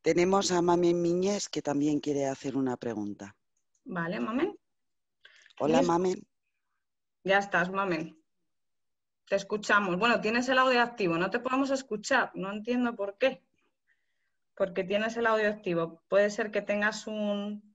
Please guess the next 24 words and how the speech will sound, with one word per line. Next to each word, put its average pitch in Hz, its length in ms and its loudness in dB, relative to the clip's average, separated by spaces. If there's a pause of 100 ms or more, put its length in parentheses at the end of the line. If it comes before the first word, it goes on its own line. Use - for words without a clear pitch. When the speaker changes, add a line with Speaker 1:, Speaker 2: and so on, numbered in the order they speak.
(160)
Speaker 2:
pequeño 208 460 0
problema 190 380 2
en 190 160 -2
tu 185 100 -2
ordenador, 185 720 2
lo 233 80 0
estás 208 260 -4
apagando 208 540 2
y 196 340 -6
en-, 190 140 -6
tratando 196 420 2
de 196 60 -2
encender 196 340 -2
a 190 80 4
ver 190 120 0
si 196 340 -8 (880)
consigues 202 920 4
hablar, 202 680 2
pero 190 380 2
no 202 180 -2
te 220 160 -4
coge 214 240 -4
el 226 80 -6
sonido. 180 640 -4